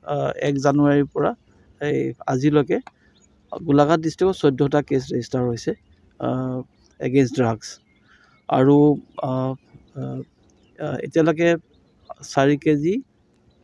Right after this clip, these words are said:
আহ, দুশ বাৱন্ন গ্ৰাম হেৰইন, এ, আমি চিজ কৰিবলৈ সক্ষম হৈছোঁ। আহ, আঠাইছ জনতকৈ বেছি, আহ, আমাৰ ড্ৰাগছ পেডলাৰ আৰু, আহ, প্ৰায় ত্ৰিছখনমান গাড়ী আমি চিজ কৰিছোঁ।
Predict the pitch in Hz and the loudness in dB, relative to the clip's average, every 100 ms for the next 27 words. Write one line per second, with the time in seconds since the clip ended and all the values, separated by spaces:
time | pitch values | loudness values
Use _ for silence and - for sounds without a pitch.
0 | _ _ 139 139 135 139 131 131 135 139 | _ _ -4 -2 2 2 4 4 4 4
1 | 135 143 143 135 131 131 135 139 135 120 | 2 0 0 -2 0 0 0 -2 -6 -6
2 | 120 - _ _ _ 123 131 - 139 127 | -6 -10 _ _ _ -6 -6 -4 -4 -4
3 | 135 131 127 131 - 131 123 117 - - | -4 -2 -4 -6 -6 -4 -4 -6 -12 -18
4 | _ _ _ _ - 120 113 127 - 160 | _ _ _ _ -12 -8 -8 -6 0 2
5 | 156 165 165 - 165 139 - 147 143 135 | 2 0 0 0 0 0 0 0 0 -4
6 | _ _ _ _ _ _ - 151 131 165 | _ _ _ _ _ _ -6 -4 -4 -8
7 | - _ _ _ _ _ _ - 135 131 | -14 _ _ _ _ _ _ -8 -4 0
8 | 131 - 143 120 131 151 - _ _ _ | -2 2 2 2 0 -4 -6 _ _ _
9 | _ _ _ - 95 131 135 139 139 - | _ _ _ -10 -4 -2 0 -2 -6 -8
10 | 147 120 139 143 - 156 - - - _ | -8 -2 -2 -2 0 -2 -2 -16 -20 _
11 | _ _ _ _ - 143 143 147 143 139 | _ _ _ _ -2 0 2 2 0 0
12 | 143 135 131 - 120 - 117 110 127 | 0 0 -2 -4 -6 -4 -6 -6 -12